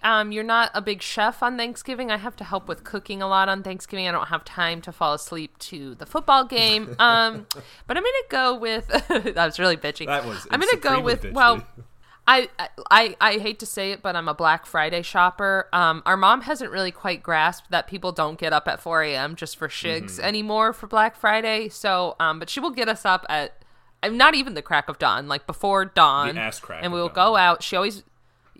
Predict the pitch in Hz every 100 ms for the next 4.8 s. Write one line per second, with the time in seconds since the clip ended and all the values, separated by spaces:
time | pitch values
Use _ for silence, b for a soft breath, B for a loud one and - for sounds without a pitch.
0 | _ - 226 196 - - 208 190 - -
1 | 175 151 143 - 165 180 - 170 - 196
2 | 180 175 175 202 220 - 202 175 175 185
3 | 185 - 175 160 180 - 180 185 180 -
4 | 175 160 156 - 139 139 139 143